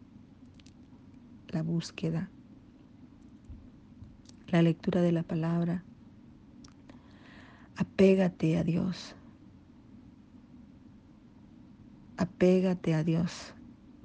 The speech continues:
Peguémonos a Dios. Porque solamente en Él vamos a encontrar ese refugio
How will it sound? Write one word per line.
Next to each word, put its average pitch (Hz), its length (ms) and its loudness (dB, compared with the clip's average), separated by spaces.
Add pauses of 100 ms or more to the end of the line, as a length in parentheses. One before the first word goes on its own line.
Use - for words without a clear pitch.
(240)
Peguémonos 170 960 4
a 170 100 -4
Dios. 190 460 -8 (1400)
Porque 170 240 0
solamente 180 580 4
en 165 160 2
Él 165 180 2
vamos 165 400 -2
a 170 40 -4
encontrar 165 520 -2
ese 165 300 -4
refugio - 760 -6